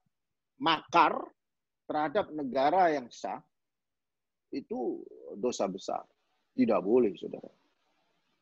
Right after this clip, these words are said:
Kita misalnya nggak memilih presiden sebagai pilihan kita,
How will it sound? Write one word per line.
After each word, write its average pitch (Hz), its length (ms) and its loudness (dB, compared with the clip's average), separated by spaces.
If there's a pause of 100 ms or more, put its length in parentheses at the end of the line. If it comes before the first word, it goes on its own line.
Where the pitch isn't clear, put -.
(300)
Kita 240 480 8
misalnya 214 640 2
nggak - 80 -
memilih 214 420 2 (140)
presiden 135 720 -2 (160)
sebagai 135 560 4 (320)
pilihan 135 320 2
kita, 120 400 -6